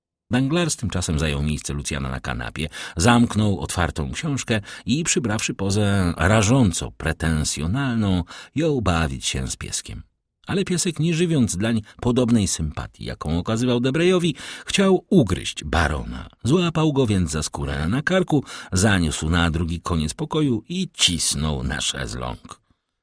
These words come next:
Zwierzę, rzucone z rozmachem, zaskowyczało,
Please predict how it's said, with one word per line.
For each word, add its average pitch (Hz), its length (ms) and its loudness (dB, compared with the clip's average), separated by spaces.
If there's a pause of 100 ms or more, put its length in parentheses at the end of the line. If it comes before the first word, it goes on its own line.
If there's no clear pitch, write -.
Zwierzę, 165 480 4
rzucone 120 360 4
z 104 40 4
rozmachem, 147 460 4
zaskowyczało, 69 720 -2